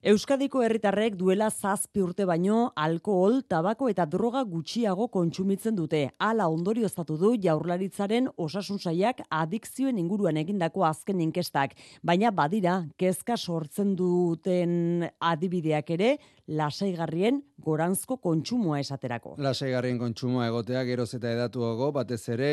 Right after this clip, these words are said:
Speaker 2: emakumeen artean izan ere, hirurogeita hamabost urtetik gora,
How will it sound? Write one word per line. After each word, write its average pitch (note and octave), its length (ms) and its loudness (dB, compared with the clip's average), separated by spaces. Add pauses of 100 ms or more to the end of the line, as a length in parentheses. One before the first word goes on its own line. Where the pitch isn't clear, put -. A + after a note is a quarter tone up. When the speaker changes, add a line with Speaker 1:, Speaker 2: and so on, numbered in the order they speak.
Speaker 2:
emakumeen C3 580 0
artean C3 480 0
izan B2+ 320 -2
ere, C3 220 0 (180)
hirurogeita C3 640 -2
hamabost B2+ 400 -4
urtetik A#2+ 460 -8
gora, B2+ 320 0